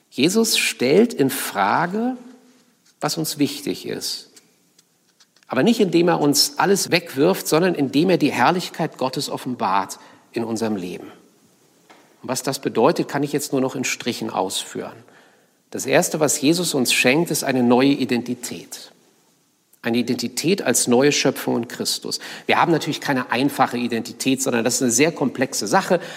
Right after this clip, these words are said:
Sie bildet sich aus dem heraus, unsere Identität, aus dem, wie wir ins Leben geworfen sind, also ich sag mal,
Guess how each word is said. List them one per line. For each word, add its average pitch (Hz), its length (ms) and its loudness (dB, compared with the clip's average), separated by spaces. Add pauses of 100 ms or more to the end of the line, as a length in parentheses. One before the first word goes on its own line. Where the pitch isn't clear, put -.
(120)
Sie - 140 -4
bildet 208 320 6
sich 165 160 -2
aus 147 220 0
dem 202 260 4
heraus, 156 400 2
unsere 156 200 -2
Identität, 143 440 -4
aus - 180 -4
dem, 147 300 2 (280)
wie 185 200 4
wir 185 80 8
ins 139 180 0
Leben 156 300 4
geworfen 143 540 2
sind, 240 480 -4
also 117 120 -10
ich 110 80 -10
sag - 160 -8
mal, 107 200 -6